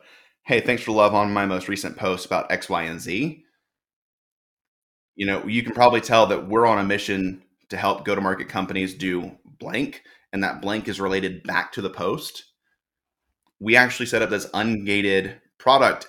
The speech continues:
demo and tour that gives a taste of what the Sales Assembly membership could look like. Clearly, you're on top of this, but if you know anybody that's struggling with skill development for their go-to-market team,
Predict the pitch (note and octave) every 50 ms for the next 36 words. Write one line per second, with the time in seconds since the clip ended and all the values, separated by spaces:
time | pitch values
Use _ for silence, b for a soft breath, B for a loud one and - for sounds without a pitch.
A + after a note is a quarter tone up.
0 | - F2 - F2+ E2+ E2+ D#2+ D2 E2+ G#2 C3+ D3 D3 - - F#2 F#2+ F2+ F#2 -
1 | - C3+ G2+ E2 D#2+ E2+ G#2+ A#2 B B B B _ - A#2 F2 F#2 A2 G#2+ F#2+
2 | F#2+ F#2+ - - - - B2 B2 A2+ - A#2 G2+ F2+ G2 G2+ G2 G2+ G2 F#2+ -
3 | G#2 G#2 G2 - - G2 G2 G2 F#2+ F#2 F#2+ F#2+ - F#2+ F#2 - - F#2 D#2 -
4 | F2+ E2 - - - - - - - - _ _ _ _ _ _ _ _ _ _
5 | _ _ _ _ _ _ _ _ _ _ _ _ _ - - C3 C#3 C#3 C#3 A#2+
6 | G#2+ G2 G#2 A2+ A#2+ B2 A2+ G#2+ F#2+ - - E2+ F#2 B2 B2 A#2 C3+ C#3+ C#3+ C#3
7 | - - _ _ _ _ G2 A2+ G#2 G#2 - A2 A2 G#2 G2 F#2 F#2 G2+ A2 G2+
8 | G#2+ A2+ A2+ G#2+ G2 A2 G#2+ A2 G#2+ G2 F#2 - - - - G2 F#2+ F#2+ G2 G2+
9 | G2+ G2 G2 F#2 F2+ F2+ - - _ - - - - F#2+ F#2+ F#2 G2 A2+ A2+ F#2
10 | F2 F2+ - F#2 F2 F2+ F2 F2+ F2+ F2+ F2 F2 F#2+ F#2+ F#2+ - - - F2 F2
11 | F#2 G#2+ A#2+ A#2+